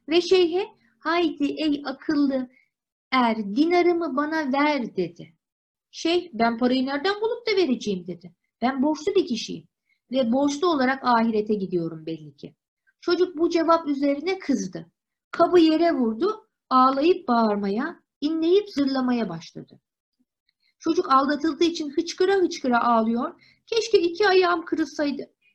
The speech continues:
keşke külhan çevresinde dolaşsaydım da bu tekkenin kapısına gelmeseydim." diyordu. Boğazlarına düşkün, yemeğe alışkın, köpek gönüllü sufiler kedi gibi yalanırlar.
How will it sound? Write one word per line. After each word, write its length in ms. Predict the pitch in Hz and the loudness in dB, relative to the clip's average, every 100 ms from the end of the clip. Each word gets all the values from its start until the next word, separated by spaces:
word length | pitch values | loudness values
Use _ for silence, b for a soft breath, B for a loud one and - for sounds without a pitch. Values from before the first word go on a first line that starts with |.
| _ | _
keşke 420 | - 370 - 349 | 0 0 2 -2
külhan 420 | 339 349 349 381 392 | 4 4 4 2 0
çevresinde 720 | 339 294 285 277 285 269 247 | 0 -2 -4 -6 -6 -8 -6
dolaşsaydım 720 | 277 285 285 - 294 294 262 | -4 -4 -4 -6 -6 -6 -6
da 120 | 262 | -8
bu 80 | 330 | -4
tekkenin 460 | 359 349 320 311 | -4 -2 -2 -4
kapısına 480 | 294 294 311 294 320 | -4 -4 -6 -6 -6
gelmeseydim." 840 | 294 311 339 247 214 196 185 175 | -2 -2 -2 -4 -2 -4 -4 -10
diyordu. 400 | 170 175 165 165 _ _ _ _ _ _ _ _ _ _ | -12 -12 -14 -20 _ _ _ _ _ _ _ _ _ _
Boğazlarına 680 | 277 302 311 302 320 330 381 | 2 4 4 2 0 0 0
düşkün, 520 | 277 - - 330 403 _ _ _ - | -2 -4 -6 -6 -8 _ _ _ -6
yemeğe 380 | 240 285 320 | -2 0 0
alışkın, 640 | 302 277 277 - 302 311 - _ _ | 0 -2 -4 -4 -6 -6 -16 _ _
köpek 420 | 294 285 381 370 | -4 -2 -4 -4
gönüllü 380 | 277 254 240 233 | -2 0 -2 -2
sufiler 600 | 254 233 - 226 262 311 _ _ _ | -4 -4 -2 -4 -4 -6 _ _ _
kedi 260 | - 349 302 | -2 0 2
gibi 220 | 254 254 | 2 2
yalanırlar. 640 | 220 196 180 175 160 147 | 4 2 -2 -6 -12 -20